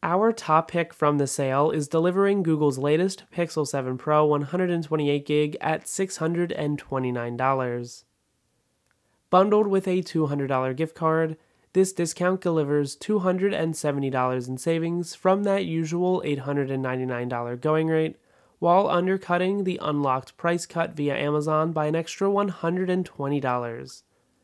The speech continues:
The added gift card credit stacks this offer up to four hundred and seventy dollars in value and is easily the best discount we've seen.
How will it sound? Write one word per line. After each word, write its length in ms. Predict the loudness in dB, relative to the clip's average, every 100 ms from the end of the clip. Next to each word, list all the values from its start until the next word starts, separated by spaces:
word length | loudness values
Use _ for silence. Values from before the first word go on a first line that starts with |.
| _ _ _ _ _ _ _ _
The 120 | 2
added 240 | 4 4 2
gift 160 | 0
card 300 | 2 0 0
credit 320 | -2 0 -2
stacks 460 | -6 -2 0 0 -4
this 160 | -6 -2
offer 320 | -2 2 0
up 140 | 0
to 120 | -4 -8
four 240 | -2 -2
hundred 240 | 0 -2
and 140 | -2 -2
seventy 300 | -4 -4 -2
dollars 400 | -2 -2 -4 -6
in 100 | -2
value 500 | 2 2 2 -2 -4 _ _ -18 -2
and 180 | 2
is 240 | 4 2 -4
easily 540 | -6 -2 2 4 4 2
the 120 | -2
best 340 | -2 -2 -4
discount 460 | -8 -10 -8 -6 -4
we've 220 | -4 -6
seen. 520 | -4 -2 0 -2 -4